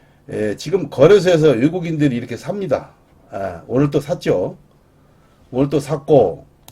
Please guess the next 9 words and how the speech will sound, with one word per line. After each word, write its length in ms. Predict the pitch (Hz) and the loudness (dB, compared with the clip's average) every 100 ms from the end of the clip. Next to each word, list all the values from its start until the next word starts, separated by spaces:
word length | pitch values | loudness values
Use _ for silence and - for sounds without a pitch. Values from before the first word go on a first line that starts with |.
| _ - | _ -18
어, 420 | 98 104 104 104 107 | -8 -6 -4 -4 -2
우리 400 | 143 160 160 135 | -2 -2 -4 0
그, 640 | 139 139 139 135 135 127 - _ _ _ _ _ _ 117 | 4 4 6 4 4 0 -6 _ _ _ _ _ _ -6
어, 200 | 107 101 | -6 -4
개인들은 680 | - 151 190 160 170 190 - _ _ _ | 2 2 2 0 -2 -4 -12 _ _ _
지금 260 | - 143 131 | -8 -4 0
이렇게 300 | 139 135 - | -2 -4 -8
팔아요. 580 | - 196 135 90 78 - _ _ _ _ _ _ _ - | 2 6 6 4 -4 -18 _ _ _ _ _ _ _ -12
그리고 640 | - 160 151 175 175 185 | -4 -4 -2 0 -2 -4